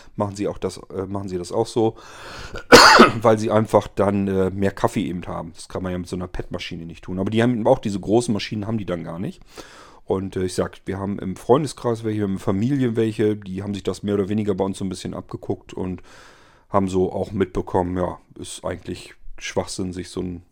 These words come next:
Maschinchen da irgendwie hinzustellen. Das ist nur so ein Stehweg, wieder typisch in der Küche. Die Handgriffe sind ungefähr die gleichen, die ich machen muss und der Kaffee schmeckt auch nicht besser.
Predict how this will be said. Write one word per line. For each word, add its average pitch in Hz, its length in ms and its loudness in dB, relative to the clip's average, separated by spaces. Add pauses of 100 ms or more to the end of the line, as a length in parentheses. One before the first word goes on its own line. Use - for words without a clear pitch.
(140)
Maschinchen 95 520 -8
da 87 80 -8
irgendwie 90 320 -10
hinzustellen. 98 580 -4
Das - 260 -8
ist - 300 -10
nur 98 140 -4
so 90 80 -4
ein 90 60 -6
Stehweg, 101 600 -4
wieder 95 180 -4
typisch - 420 -8 (500)
in 98 60 -4
der 90 80 -2
Küche. 95 380 -2
Die 92 140 -6
Handgriffe 107 460 2
sind 95 160 0
ungefähr 107 380 0
die 90 100 -8
gleichen, 107 360 0
die 101 100 -6
ich 101 60 -6
machen 98 280 -4
muss 95 160 -4
und 95 160 -6
der 139 80 -4
Kaffee 92 260 -12
schmeckt - 280 -10
auch 85 80 -6
nicht - 140 -14
besser. - 300 -16